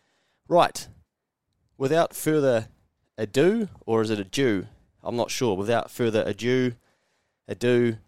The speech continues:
Anyway, who cares? What I'm trying to say is let's get into this week's lesson of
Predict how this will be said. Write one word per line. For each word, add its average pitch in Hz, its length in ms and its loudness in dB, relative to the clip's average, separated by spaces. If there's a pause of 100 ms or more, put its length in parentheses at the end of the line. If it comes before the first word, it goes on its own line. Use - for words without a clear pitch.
(240)
Anyway, 104 500 0 (520)
who 156 120 6
cares? 113 540 -4 (320)
What 127 140 2
I'm 120 40 -2
trying 131 180 0
to 113 40 0
say 107 180 0
is 104 120 -2
let's 156 240 0
get 143 160 -2
into 120 540 2 (420)
this 127 200 -2
week's 120 280 -2
lesson 110 560 -2 (320)
of 107 460 4